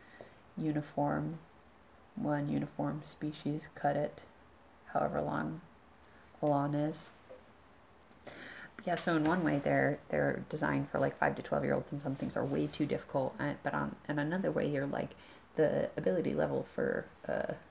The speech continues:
the only reason that this is safer, this would be interesting for a twelve-year-old is because it's up high. Um, as far as, like, physical fitness goes,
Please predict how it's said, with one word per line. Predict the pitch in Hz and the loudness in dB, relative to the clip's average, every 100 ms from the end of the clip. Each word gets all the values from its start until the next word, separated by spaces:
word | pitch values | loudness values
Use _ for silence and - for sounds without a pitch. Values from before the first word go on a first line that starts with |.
| - - | -20 -4
the | 190 - | -2 4
only | 196 196 | 6 6
reason | 160 156 151 - | 4 2 0 -4
that | - | 0
this | - - | -2 -2
is | 135 | -6
safer, | - 139 - - - - - 208 | -2 -4 -2 -6 -6 -10 -16 0
this | 151 - - - | 0 0 -12 -4
would | 147 | -2
be | 139 - | 0 -2
interesting | 143 156 - 139 | -4 -6 -6 -2
for | - | 0
a | |
twelve-year-old | 131 - - 131 - - | 0 0 0 0 -2 -6
is | - | -6
because | - - - | -6 -6 -6
it's | - | -6
up | - - | -6 -4
high. | - - 196 - - - - - - - - - | -2 -2 -4 -14 -20 -20 -20 -20 -20 -20 -12 -6
Um, | 139 - - 170 - - - | -4 -4 -6 -8 -16 -18 -8
as | 151 | -8
far | - 139 | 2 4
as, | 135 - | 4 0
like, | 131 - | -4 0
physical | 170 165 165 | -2 -2 -4
fitness | 147 - - 180 - | -4 0 2 0 -2
goes, | - - - - | -6 -4 -4 -6